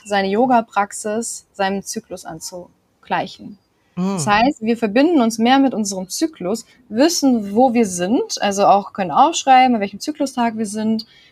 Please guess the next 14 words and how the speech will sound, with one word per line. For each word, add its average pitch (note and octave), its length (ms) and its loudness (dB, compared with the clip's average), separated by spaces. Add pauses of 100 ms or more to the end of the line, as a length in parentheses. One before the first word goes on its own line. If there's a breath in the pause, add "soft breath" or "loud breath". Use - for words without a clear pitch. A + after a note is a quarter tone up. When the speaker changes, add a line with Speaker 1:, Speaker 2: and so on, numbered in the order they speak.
(100)
Speaker 1:
und G3+ 200 -4
wissen, A3+ 260 0
wir G3+ 80 -6
sind F#3+ 80 -6
jetzt F#3 140 -4
in F3+ 80 -6
der E3 80 -4
ersten A#3 420 -2
oder F#3+ 160 0
in F3 60 -4
der F3 80 -10
zweiten, C4 720 2 (280 soft breath)
äh, A3+ 200 -2
Zyklusphase. G#3 1080 -4